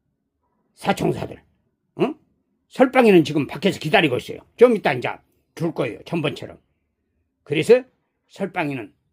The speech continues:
따로 여러분들이 설빵이를 생각하고서 왜 설빵이가 없을까 그런 생각을 가지고 있는지는 알 수가 없어요. 여러분들이. 눈동자를 보니까 빨리 아빠, 할아버지 맛있는 걸 주세요 이런 거예요.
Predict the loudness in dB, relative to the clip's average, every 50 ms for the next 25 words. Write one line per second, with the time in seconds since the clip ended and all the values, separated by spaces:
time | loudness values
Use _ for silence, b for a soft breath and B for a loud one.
0 | _ _ _ 0 2 2 2 2 0 -4 _ -2 0 2 2 2 0 -2 -4 -4
1 | -4 -6 -6 -4 -2 -2 -2 -2 -4 -4 -4 -4 -2 -2 -2 -4 -6 -8 -8 -8
2 | -6 -4 -2 0 0 0 0 0 -4 -6 -2 0 2 2 4 6 6 6 6 4
3 | 2 -4 -6 -4 0 0 0 0 0 -2 -4 -2 -2 -4 -4 -2 -2 -2 -2 -2
4 | -4 b b b b b b b b b b -12 -8 -6 -4 -4 -4 -2 0 0
5 | 2 2 4 2 2 2 0 0 0 0 0 0 0 -4 -4 -2 -2 0 0 -2
6 | -2 -2 -2 -2 -2 -4 -4 0 0 0 0 0 -2 -4 -8 -12 -16 _ _ _
7 | _ _ _ _ _ _ _ _ _ _ 0 2 2 4 4 4 6 6 6 6
8 | 4 2 2 2 2 0 -2 b b b b -6 -2 2 4 6 6 6 4 4
9 | 0 _ _ _ -6 -4 -4 -4 -6 -10 -10 -10 -6 -4 -2 -2 0 0 -2 -2
10 | -4 -6 -6 -4 -4 -2 0 0 2 2 2 2 2 0 -4 0 6 8 8 8
11 | 8 4 0 -4 -8 -10 -12 -14 -16